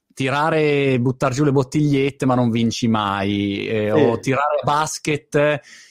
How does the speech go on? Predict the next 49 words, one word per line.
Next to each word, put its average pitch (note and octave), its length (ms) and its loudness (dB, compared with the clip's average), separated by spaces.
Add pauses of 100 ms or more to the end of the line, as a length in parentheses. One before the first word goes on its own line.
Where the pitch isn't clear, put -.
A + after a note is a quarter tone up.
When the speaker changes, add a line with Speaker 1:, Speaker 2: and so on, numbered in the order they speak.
(180)
Speaker 1:
e B2 680 -2
chissà C3+ 360 -4
perché C3+ 280 -2
non B2 140 4
va A#2+ 100 4
dentro? A2 320 2
Allora, E3+ 260 4 (640)
eh, B2+ 80 0
ho A2+ 80 2
trovato B2+ 240 0
un C#3 80 2
video D3+ 200 2
meraviglioso C3+ 600 2
dove A2+ 180 0
spiega A#2+ 680 -2
il C3 200 -4
perché, B2 420 -4
no? G#2+ 200 -2
Il G2+ 60 -4
canestro A2+ 420 -6
è - 40 -10
più A#2+ 160 2
alto, A2+ 680 2 (280)
la, A2+ 240 -2
la A#2+ 180 -2
sbarra B2+ 460 -2
è A2+ 40 -2
più B2 180 -2
larga B2 440 0
e, A#2+ 200 0
e A#2+ 140 -2
ruota, B2 500 2
così A#2 220 -2
non A#2 160 0
hai A#2 160 0
presa, A#2+ 640 0 (360)
e A2+ 120 -8
anche B2 240 -2
se - 140 -8
sei C3+ 220 0
Yuri C#3+ 300 4
Keki, B2+ 320 -2
capito, A#2+ 320 0
<laughs> - 20 2
non, A2+ 200 2
non G3+ 140 -4
ti D#3 100 -4
puoi - 140 -4
appendere. G#2+ 440 -6